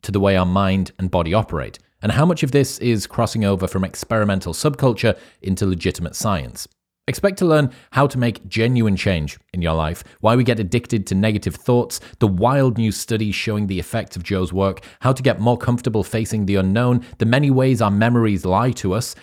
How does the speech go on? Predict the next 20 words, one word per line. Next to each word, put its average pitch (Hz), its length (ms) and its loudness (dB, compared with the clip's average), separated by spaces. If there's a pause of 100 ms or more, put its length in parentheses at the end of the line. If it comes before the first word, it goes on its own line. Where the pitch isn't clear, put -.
(120)
how 143 160 2
to 131 100 -6
stop - 320 -2
being 123 200 2
a 85 40 0
victim 127 340 -2
of 113 100 0
life, 113 360 0
the 98 100 -4
most 131 280 0
powerful 135 440 -2
techniques 113 540 -6
you 110 160 0
can 131 160 0
use 107 300 0
to 92 100 -12
self-regulate, 113 880 0 (640)
and 87 380 -2 (360)
much - 220 -2
more. 80 300 -6